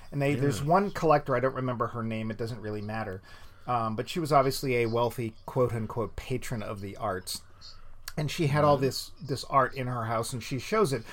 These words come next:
Speaker 1: And the interesting part is that she's talking about this, and she come across, "Oh, this is a so-and-so, and this is a,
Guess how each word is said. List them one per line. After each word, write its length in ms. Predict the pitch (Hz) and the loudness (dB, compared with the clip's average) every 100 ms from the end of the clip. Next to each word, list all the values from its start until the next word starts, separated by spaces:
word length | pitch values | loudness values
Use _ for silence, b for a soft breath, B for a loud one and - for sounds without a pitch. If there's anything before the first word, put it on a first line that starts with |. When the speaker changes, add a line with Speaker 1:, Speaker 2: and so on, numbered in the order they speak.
| B B | B B
Speaker 1:
And 80 | 170 | -2
the 60 | |
interesting 400 | 196 220 208 226 | 2 0 2 0
part 240 | - 196 190 | 8 8 10
is 140 | 151 | 6
that 100 | 151 | 2
she's 200 | - 143 | 0 -2
talking 440 | - 202 208 180 139 | 2 4 4 2 4
about 260 | 131 127 | 4 4
this, 220 | 143 131 | 2 0
and 100 | 147 | -2
she 80 | - | -4
come 200 | - 170 | -2 -2
across, 200 | 160 165 | 2 6
"Oh, 160 | 180 175 | 6 6
this 220 | 156 151 | 4 0
is 120 | 123 | -4
a 60 | 113 | -4
so-and-so, 680 | - 196 185 160 - 143 127 | 2 4 4 2 4 4 4
and 140 | 120 | 2
this 120 | 135 143 | -2 -2
is 140 | |
a, 80 | 123 | -2